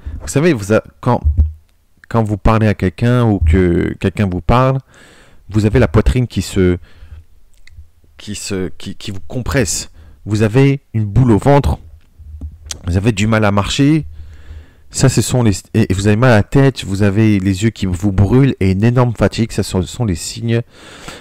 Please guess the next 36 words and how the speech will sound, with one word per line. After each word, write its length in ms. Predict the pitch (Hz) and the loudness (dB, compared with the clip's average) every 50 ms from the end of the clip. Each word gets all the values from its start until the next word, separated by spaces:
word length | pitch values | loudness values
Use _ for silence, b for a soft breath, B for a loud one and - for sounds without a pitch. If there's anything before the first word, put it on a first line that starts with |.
| B B | B B
de, 180 | - 90 92 95 | -6 0 0 0
d'une 320 | - 87 87 76 95 98 | 0 0 -4 -4 -4 -2
vampire-, 520 | 85 98 120 117 - - 117 101 76 - - - _ | 0 0 0 0 2 2 2 2 0 -2 -8 -10 _
d'une 220 | 85 92 98 98 90 | -6 -2 -2 -2 0
va-, 240 | 85 87 - 92 | 0 -2 -2 0
d'un 300 | 90 95 92 90 87 90 | 0 2 2 2 2 2
vampirisme 760 | 85 104 120 - - - 117 113 101 110 104 90 87 85 85 - - | 2 0 -2 0 0 0 0 2 2 2 0 0 0 -2 -4 -4 -4
énergétique, 720 | 95 98 95 95 85 80 82 90 80 - 139 139 - - | -4 -2 0 0 -2 -2 -2 -4 -4 -2 -2 -2 -2 -2
mais 80 | 101 95 | 0 0
aussi 480 | 95 90 - - - 127 127 127 123 | 0 0 0 -2 -2 -2 0 0 -2
d'un 380 | 107 95 92 98 110 113 120 113 - - _ _ - - | -2 -2 0 0 0 0 -2 -6 -8 -12 _ _ -14 -8
mauvais 360 | 101 101 113 113 104 120 - | -4 -2 0 2 2 0 0
coup 180 | - - 120 | 2 0 2
d'œil. 300 | 104 104 92 82 80 76 - - - - B B B B B B B B B B | 2 4 2 2 2 -2 -6 -10 -14 -10 B B B B B B B B B B
Donc 300 | - 117 113 98 82 92 | 0 0 0 2 2 2
voilà, 340 | 110 107 95 76 73 - B B B B B B B B B B B - | 4 4 4 4 2 -2 B B B B B B B B B B B -4
je, 400 | 87 87 87 101 98 95 95 92 | -2 0 2 4 4 4 4 4
je 140 | 82 98 | 2 2
vais 100 | 104 117 | 2 2
vous 140 | 120 120 120 | 4 4 2
expliquer 560 | 110 104 - - - 104 - - 117 113 110 | 2 2 0 -4 -6 -6 -2 2 2 2 2
comment 280 | - - 104 98 98 92 | 2 0 0 2 2 0
faire 300 | - - - 107 104 98 | -2 -2 0 0 0 2
pour 260 | - - 104 92 - - | 2 0 0 0 0 -2
enlever 260 | 95 95 87 92 101 | -2 0 2 2 2
le 60 | 95 | 2
mauvais 280 | 92 95 92 90 92 90 | 2 0 0 0 0 -2
coup 160 | - - 87 | 0 -2 0
d'œil 220 | 82 98 104 110 98 | 2 4 4 4 2
qui 160 | - - 85 | 0 -2 -4
sont 260 | - - - 101 - - | -2 -2 -2 -2 0 0
envoyés 480 | 98 95 90 95 95 90 92 104 117 113 | -2 -2 2 2 2 2 4 2 2 2
par 240 | - 110 107 110 107 | 2 2 0 2 2
le 100 | 101 95 | 0 0
vampirisme 680 | 82 92 104 98 - 95 90 87 104 98 90 85 85 | 0 -2 -4 -4 -2 -4 -2 -2 -2 -4 -2 -2 -4
énergétique. 680 | 82 80 82 80 76 76 - - - - - - - | -2 -2 -4 -4 -6 -8 -12 -18 -20 -20 -20 -20 -20